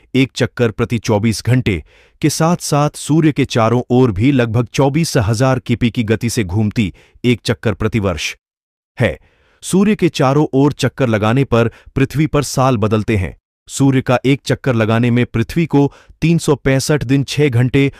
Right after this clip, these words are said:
और नौ मिनट लगते हैं। सूर्य के चक्कर में पृथ्वी तीस किलोमीटर प्रति सेकंड की गति से घूमती है, जो काफी तेज है। ब्रह्मांड इतना विशाल है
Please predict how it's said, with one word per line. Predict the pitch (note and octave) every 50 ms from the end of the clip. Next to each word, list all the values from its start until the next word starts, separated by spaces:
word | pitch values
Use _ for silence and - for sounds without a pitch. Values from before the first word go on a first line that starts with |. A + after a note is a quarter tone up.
| - - _
और | C#3 C3+
नौ | C3 B2+ C#3 D3+ D#3+
मिनट | C#3+ C3 B2 B2 A2+ -
लगते | G#2 G2 - - A#2 G#2+
हैं। | F#2 F#2+
सूर्य | D3 E3+ F#3 F3+ G3
के | E3+ - D3+
चक्कर | - - G2 - - A#2+ G#2+
में | G#2+ G#2+ A2 A2
पृथ्वी | - - G2+ F2 - - A#2 A#2
तीस | F#2 - - A2+ B2 A#2+ -
किलोमीटर | - - G2+ G2+ G2 G2 G2 - A2+ G#2
प्रति | F#2 - G2+ F2+ - F#2+
सेकंड | - - F#2+ - A2+ A2+ G#2
की | - A2
गति | F2+ E2 F#2 D#2 - F#2+
से | - G#2 F2
घूमती | D2+ - F2+ F#2 F#2 F2 - A#2 G2
है, | D#2 D2+ B1 - - _ _ _ _ -
जो | A#2+ C3+
काफी | B2+ - B2+ A2+ A2+ - C#3+ C3+
तेज | A2+ - A2 A2 G#2+ E2 D2+
है। | D#2 - - _ _ _ _ _ _ _ _ E2+
ब्रह्मांड | F#2 A#2 A#2 A#2 G#2+ A#2 C3 C#3+ D#3 D3 - -
इतना | C3+ - - F3 F3+ F3+
विशाल | D3+ G#2+ F#2+ - A2 G#2+ A#2 A#2 G2
है | E2 D#2+ C2+ -